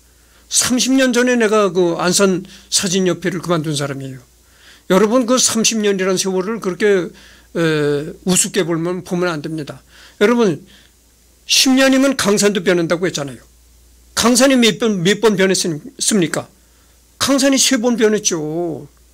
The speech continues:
그런데 길거리에 가서 기-, 길거리에서 걸어가다가 김영희를 만난다고 해도 내가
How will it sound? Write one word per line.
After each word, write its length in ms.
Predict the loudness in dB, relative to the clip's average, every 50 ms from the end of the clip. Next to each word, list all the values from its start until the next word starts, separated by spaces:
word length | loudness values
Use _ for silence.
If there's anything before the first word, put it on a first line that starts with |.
| _ _ _ _ _ _ _
그런데 280 | 2 2 2 2 2 0
길거리에 480 | 0 0 -2 0 2 2 2 2 2 2
가서 320 | 2 2 2 4 2 2
기-, 260 | 2 0 -2 -2 -2 -4 -12 -12 -6
길거리에서 640 | -2 -2 -2 0 0 0 0 0 0 0 -2 -2 -4 -6 -12 _
걸어가다가 540 | -2 2 2 2 4 2 2 2 2 2 2
김영희를 580 | 0 -2 -2 0 2 2 2 2 2 2 2 0
만난다고 560 | 0 0 0 0 -2 -2 -2 -2 -2 -2 -2
해도 220 | -2 -2 -2 -2
내가 240 | 0 2 0 0